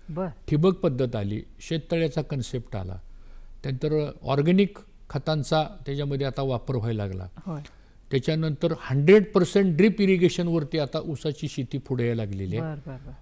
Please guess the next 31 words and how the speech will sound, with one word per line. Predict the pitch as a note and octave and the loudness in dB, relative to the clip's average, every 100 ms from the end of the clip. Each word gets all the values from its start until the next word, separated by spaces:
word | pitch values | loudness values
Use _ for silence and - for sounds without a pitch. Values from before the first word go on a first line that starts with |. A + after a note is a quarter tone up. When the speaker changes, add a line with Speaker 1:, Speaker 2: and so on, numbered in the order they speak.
| - | -6
Speaker 2:
आणि | C3 E3+ G3 F#3+ C#3+ | -2 2 2 0 -2
मला | D#3 F#3 | 2 2
असं | E3 F3 | 2 0
वाटतं | D3+ - E3+ - | -2 -4 -8 -2
की | G3 G#3 G#3 - - - - - - | 2 2 2 -6 -18 -18 -20 -20 -10
नवीन | B2 D#3 F#3+ G#3 | -2 4 6 8
नवीन | G#3 G#3 G3+ | 8 8 6
व्हरायटीज | D#3+ F#3 G3 G#3+ F#3+ | 6 6 6 4 2
पण | G#3 | 2
त्याच्यामध्ये | F#3 E3 F3 E3 D#3+ | 2 0 0 0 -2
खूप | - D#3 B2 | -4 -4 -4
आलेल्या | G2+ F#2 F#2 | -4 -4 -6
आहेत | - | -10
आता. | D2 - - - - - | -14 -16 -18 -20 -18 -12
Speaker 1:
बर. | E3 E3+ - - | -8 -8 -10 -2
Speaker 2:
पूर्वी | C#3+ D#3 G3 F#3+ | 0 4 4 4
कुणीतरी | F#3 D#3 F3 E3+ G3 F3+ | 0 0 2 4 4 4
एखादा | F3 F#3 G#3 F3+ | 4 6 6 6
शेतकरी | F#3+ E3+ - F#3 F3 | 4 2 2 2 2
एखाद्या | - E3+ F3 E3+ | 2 0 0 0
तालुक्यामध्ये | D3 D3 E3 D#3 D3+ | 0 0 -2 -2 -2
किंवा | D#3 E3 C#3+ | -2 -2 -2
जिल्ह्यामध्ये | C#3 C3 C3+ D3 F3+ | -2 -2 -2 -2 -2
शंभर | - D3+ D3+ F3+ F#3 | 0 2 2 2 2
टन | F#3+ - | 0 0
एकरी | E3 D#3+ D#3 | -4 0 0
ऊस | D3 - | -2 -4
काढायचा | - G#2+ F2+ - - - | -6 -6 -8 -10 -14 -8
उत्पादन. | B2+ F#3+ G#2 | -6 -2 -4
Speaker 1:
हां, | F2 E2+ | -4 -8
हां. | D3 | -10